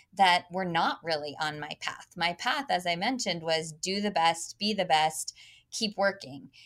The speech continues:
And I hadn't really thought, as crazy as that sounds, about what my passion was. It was really hard for me to think about that. So I did some thinking there, and I think that's where the seed was planted. Uh, but I went back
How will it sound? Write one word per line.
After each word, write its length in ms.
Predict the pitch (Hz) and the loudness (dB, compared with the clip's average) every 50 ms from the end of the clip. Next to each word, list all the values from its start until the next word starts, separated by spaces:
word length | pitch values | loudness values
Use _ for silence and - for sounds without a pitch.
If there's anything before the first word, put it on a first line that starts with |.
| - _ _ _ | -20 _ _ _
And 640 | 180 185 190 185 180 180 180 180 180 180 180 170 - - _ _ | -4 -2 0 2 2 4 4 2 2 0 -2 -4 -6 -8 _ _
I 100 | 175 170 | 0 0
hadn't 460 | 180 - - 196 190 196 202 202 - | 2 2 -2 -2 -2 -2 -2 -4 -6
really 500 | 175 175 175 175 175 175 175 170 175 175 - _ - | -4 -2 0 0 0 0 -2 -4 -6 -8 -10 _ 0
thought, 380 | 196 226 254 208 185 196 214 - | 2 2 2 2 2 0 0 0
as 200 | 180 175 175 - | -2 -2 -2 -6
crazy 380 | - - 190 185 185 190 202 190 | -6 -4 -4 -4 -4 -2 -2 -4
as 140 | 196 190 | -4 -2
that 220 | 180 175 175 175 - | -2 -2 -2 -2 -2
sounds, 400 | - 208 220 240 202 190 190 175 | -2 -2 0 0 -2 -2 -2 -4
about 300 | 170 180 165 160 - 151 | -2 0 0 0 0 -2
what 220 | 165 165 160 - | -4 -4 -4 -2
my 140 | 175 160 160 | -6 -8 -8
passion 560 | 160 - 170 170 165 - - 160 156 160 156 | -6 -6 -6 -6 -6 -8 -8 -10 -10 -10 -4
was. 420 | 160 190 202 - - - - - - | -2 -2 -2 -2 -4 -10 -12 -14 -12
It 80 | 143 147 | -10 -10
was 160 | 160 160 180 | -10 -10 -6
really 280 | 175 185 180 180 165 | -2 -2 0 0 -2
hard 380 | 165 165 - 180 175 180 185 180 | -4 -2 -2 -2 -2 -2 -4 -6
for 120 | - 165 | -10 -12
me 160 | 165 165 156 151 | -10 -10 -10 -10
to 100 | 156 151 | -10 -10
think 260 | - 160 156 170 - | -8 -10 -12 -10 -8
about 340 | 208 - - 127 - - - | -4 -4 -2 -2 -4 -2 -2
that. 300 | 285 302 294 302 - - _ - - - - - - - | -2 0 0 -2 -4 -6 _ -20 -20 -20 -20 -20 -20 -18
So 480 | _ - - - 247 233 226 214 214 214 | _ -12 -2 4 4 6 6 6 4 4
I 100 | - 202 | 2 0
did 280 | 208 208 - 392 381 381 | 0 2 0 -2 -2 0
some 220 | - 381 320 277 | -2 0 0 0
thinking 460 | 277 233 226 233 226 247 254 233 226 208 | 0 0 -2 -2 -2 -2 -2 -2 -2 -2
there, 260 | 185 175 165 160 160 | -2 0 0 0 0
and 120 | 165 165 | -2 -4
I 120 | 160 165 165 | -6 -6 -6
think 200 | - 240 247 254 | -6 -6 -6 -2
that's 260 | 254 247 233 214 - 202 | -2 -2 -2 -2 -4 -4
where 160 | 202 190 190 | -4 -4 -4
the 120 | 180 175 | -4 -6
seed 440 | - - - - 180 185 185 180 170 | -8 -8 -10 -8 -8 -6 -6 -6 -6
was 260 | 156 156 156 151 - - | -6 -6 -6 -6 -8 -14
planted. 800 | _ - - 180 170 170 185 208 208 - 294 294 294 294 285 277 - - - - - _ - | _ -12 -6 -2 -2 -2 -2 -4 -6 -4 -4 -2 -2 -2 -4 -6 -10 -14 -20 -20 -20 _ -2
Uh, 280 | 180 180 175 170 170 170 - | 0 2 2 2 0 2 2
but 120 | 196 180 | 2 4
I 100 | 180 180 | 4 2
went 320 | 180 185 214 226 208 - | 2 0 -2 -4 -4 -2
back 300 | - 214 214 226 277 277 | -2 0 0 0 -2 -4